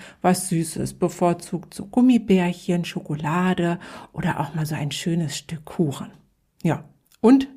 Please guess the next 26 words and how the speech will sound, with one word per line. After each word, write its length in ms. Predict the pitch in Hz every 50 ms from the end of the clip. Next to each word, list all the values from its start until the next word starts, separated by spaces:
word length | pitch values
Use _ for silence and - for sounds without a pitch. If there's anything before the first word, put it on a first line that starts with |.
| - _
habe 180 | - 190 190 202
ich 100 | 196 202
mich 160 | 214 196 202
damit 300 | - 190 185 190 185 -
leistungsfähig 880 | 170 165 170 185 190 - 226 220 208 208 - - 196 196 196 196 -
gefühlt? 480 | - 185 - - - 185 180 180 180 - - _ _ _ _ _ _ _ _ _
Nicht 360 | 180 160 151 151 - - -
wirklich. 500 | - 139 135 - - - - - - _ _ - - - - 202 -
Also 200 | - 196 196 220
gerade 680 | 208 202 214 196 202 208 214 226 240 240 240 233 226 233 226 - - - -
wenn 160 | 190 196 196
ich 160 | 190 196 196
mittags 640 | 208 214 247 262 - 214 214 214 208 - - - -
sehr 160 | 226 226 233
große 440 | 226 - - - 226 226 214 208 -
Portionen 640 | - - - 202 202 - - 208 202 202 196 190
Nudeln 320 | 202 214 240 240 226 214 196
gegessen 560 | 196 185 190 196 175 175 175 - 190 165 175
habe, 320 | 175 165 160 160 170 208 208 208 - - - - _
hatte 240 | - - 180 180 170
ich 80 | -
danach 380 | - - 156 160 165 165 175 -
doch 300 | - - - 165 - - -
eher 260 | - 196 202 196 180
das 220 | - 165 165 -
Bedürfnis, 720 | - - 175 156 - 175 170 175 - 185 175 170 - -